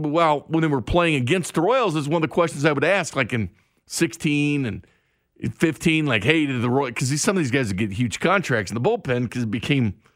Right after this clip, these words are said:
what teams wanted. They realized, "Hey, the Royals are playing six-inning games." <laughs> They're just shutting it down. Like, those teams are easy to manage. I mean, Ned did a great job with the culture. But, man, Ned had some games where he didn't do anything. Starter for six,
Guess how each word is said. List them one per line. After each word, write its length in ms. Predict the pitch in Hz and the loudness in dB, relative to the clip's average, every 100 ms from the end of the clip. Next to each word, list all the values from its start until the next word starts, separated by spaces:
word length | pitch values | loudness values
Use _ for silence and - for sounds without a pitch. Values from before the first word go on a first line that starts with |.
| _ _ - | _ _ -4
what 120 | 143 | 0
teams 240 | 214 180 | 0 2
wanted. 360 | 160 247 262 - _ _ _ _ _ _ - | 4 4 2 -4 _ _ _ _ _ _ -2
They 100 | 160 | 0
realized, 320 | 208 196 139 | 0 0 0
"Hey, 100 | 233 | 0
the 100 | 190 | 0
Royals 240 | 196 226 | 0 -2
are 40 | 143 | -4
playing 240 | 185 165 | -2 -2
six-inning 460 | - 180 185 175 151 | -2 -4 -2 0 0
games." 380 | 170 202 160 - - | 0 0 -4 -6 -16
<laughs> 140 | - | -18
They're 100 | - | -12
just 120 | 156 - | -10 -10
shutting 440 | - 165 180 170 | -8 -6 -6 -8
it 120 | 160 | -6
down. 380 | 160 165 143 104 _ _ _ _ _ | -2 -2 -2 -6 _ _ _ _ _
Like, 120 | 147 143 | -4 0
those 180 | 285 | -2
teams 320 | - 247 196 139 | 0 -2 0 -2
are 120 | 120 - | -4 -4
easy 380 | 190 170 139 131 | -2 -2 -2 -4
to 100 | 117 | -2
manage. 500 | 120 101 85 - _ _ _ _ | -4 -4 -8 -14 _ _ _ _
I 40 | 143 | 0
mean, 120 | 165 | 2
Ned 220 | 226 269 | 2 2
did 100 | 233 | 0
a 60 | 175 | 0
great 240 | 135 175 | 2 0
job 300 | 123 156 160 | 2 2 2
with 60 | 117 | 0
the 60 | |
culture. 380 | - 175 151 156 - - _ | -4 -2 0 -2 -6 -18 _
But, 100 | 135 | 0
man, 320 | 247 294 262 | 2 2 2
Ned 160 | 254 277 | 2 2
had 180 | 262 214 | 2 0
some 180 | 170 151 | -2 2
games 340 | 175 170 131 | 2 2 0
where 80 | 139 | 2
he 60 | |
didn't 200 | 175 160 | 2 2
do 160 | 113 135 | 2 2
anything. 360 | 131 107 85 80 _ _ _ _ _ _ _ _ _ _ _ _ _ | 4 2 -2 -8 _ _ _ _ _ _ _ _ _ _ _ _ _
Starter 380 | - 175 185 196 | -2 2 4 2
for 120 | 165 | 0
six, 540 | 135 190 190 - - | 2 2 0 -4 -12